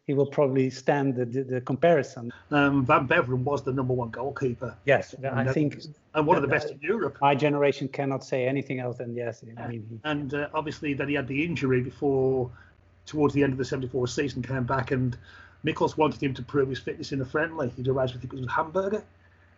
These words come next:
Speaker 2: Um, and he didn't want to risk his, and he said, "I'll play half." And Michels said, "Well, no, you do as I say, otherwise you're not, you're out of the squad." And away he went. And then, of course, seventy-six,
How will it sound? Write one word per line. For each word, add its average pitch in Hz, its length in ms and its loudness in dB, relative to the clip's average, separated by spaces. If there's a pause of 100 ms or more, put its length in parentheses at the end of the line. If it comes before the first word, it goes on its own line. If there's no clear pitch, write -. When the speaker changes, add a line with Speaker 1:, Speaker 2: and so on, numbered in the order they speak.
(120)
Speaker 2:
Um, 139 500 0 (240)
and 139 100 -4
he 123 60 -2
didn't 135 220 -6
want 135 120 2
to 123 60 2
risk 123 260 0
his, 123 140 0 (200)
and 123 140 -2
he 123 80 2
said, 127 120 -2
"I'll 120 80 0
play 139 260 -2
half." - 480 0
And 120 260 0 (360)
Michels 135 240 0
said, 123 120 -4
"Well, 135 100 2
no, 139 120 0
you 120 140 2
do 135 120 0
as 127 120 2
I 113 40 -2
say, 135 300 0
otherwise 123 320 2
you're 127 80 -2
not, 135 180 -2
you're 123 200 2
out 127 120 2
of 123 60 -10
the 117 60 -8
squad." 135 300 0
And 139 60 0
away 156 220 2
he 151 80 0
went. 160 400 2 (520)
And 156 100 -2
then, 170 60 0
of - 40 -4
course, 170 260 4
seventy-six, 143 960 0